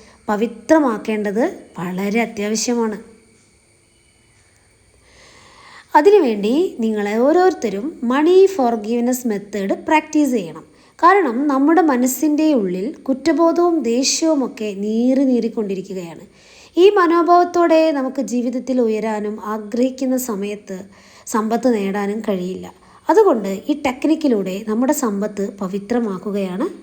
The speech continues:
ചെയ്യേണ്ടത്. എങ്ങനെ പ്രാക്ടീസ് ചെയ്യാം? മണി ഫോർഗീവ്നെസ് മെത്തേഡിൻ്റെ ആദ്യത്തെ പടി നമ്മളോട് തന്നെ പൂർണ്ണമായി ക്ഷമിക്കുക, പുറത്തു കൊടുക്കുക എന്നതാണ്.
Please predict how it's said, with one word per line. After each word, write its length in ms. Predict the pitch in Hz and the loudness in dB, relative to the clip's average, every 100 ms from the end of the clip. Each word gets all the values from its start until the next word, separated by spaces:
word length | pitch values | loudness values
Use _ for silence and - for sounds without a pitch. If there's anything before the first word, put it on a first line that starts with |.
| - - | -14 -10
ചെയ്യേണ്ടത്. 460 | 165 160 165 175 - _ _ _ _ _ _ _ _ - - - _ _ _ - - - - - - - 311 | -10 -12 -14 -16 -18 _ _ _ _ _ _ _ _ -20 -20 -20 _ _ _ -20 -20 -20 -20 -20 -6 0 2
എങ്ങനെ 380 | 349 381 269 240 226 | 4 4 4 0 -2
പ്രാക്ടീസ് 540 | 220 190 - 226 233 208 | -4 -4 -4 -2 -2 -2
ചെയ്യാം? 260 | 170 147 147 - _ - _ 285 | -8 -10 -14 -18 _ -20 _ 2
മണി 200 | 339 381 403 | 6 6 6
ഫോർഗീവ്നെസ് 680 | 370 349 294 339 330 330 311 | 4 4 2 2 2 0 -2
മെത്തേഡിൻ്റെ 560 | 269 277 254 254 240 240 226 226 | 0 2 2 2 -2 -2 -2 0
ആദ്യത്തെ 360 | 233 247 262 262 220 | 0 0 -2 -4 -4
പടി 220 | 190 180 - _ _ _ - | -8 -10 -16 _ _ _ -2
നമ്മളോട് 500 | 294 339 392 403 403 392 | 0 4 4 6 6 4
തന്നെ 200 | 285 247 254 | 2 0 -4
പൂർണ്ണമായി 800 | 254 240 247 262 285 277 220 208 - | -6 -4 -2 -2 -2 -2 -4 -6 -10
ക്ഷമിക്കുക, 520 | - 185 175 - 185 170 - - _ 320 | -12 -12 -12 -10 -10 -10 -16 -20 _ 4
പുറത്തു 400 | 339 330 339 381 | 4 4 2 2
കൊടുക്കുക 380 | 277 208 226 220 226 196 | 2 0 -2 0 2 0
എന്നതാണ്. 460 | 175 175 175 170 | -6 -10 -10 -12